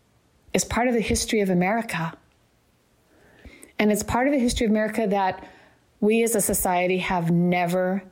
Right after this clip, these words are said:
been able to figure out what to do with.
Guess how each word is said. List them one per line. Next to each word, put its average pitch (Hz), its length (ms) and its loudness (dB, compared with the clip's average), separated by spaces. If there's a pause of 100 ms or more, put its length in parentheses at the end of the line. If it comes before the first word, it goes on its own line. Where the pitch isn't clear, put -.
been 180 240 0
able 165 560 -2 (1600)
to 196 120 -2
figure 180 280 0
out 170 160 2
what 165 180 -2
to - 60 -2
do 165 220 0
with. 151 420 -4